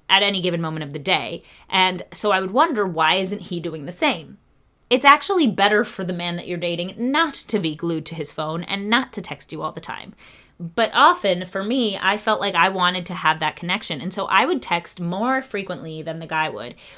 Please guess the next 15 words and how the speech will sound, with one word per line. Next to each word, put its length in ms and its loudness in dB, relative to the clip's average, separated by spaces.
which 180 -4
gave 220 -2
the 100 -4
impression 540 -2
that 100 2
I 180 4
didn't 200 -6
really 220 -2
have 360 6
a 60 2
busy 280 -4
life, 480 -4
which 260 0
I 140 8
did. 480 0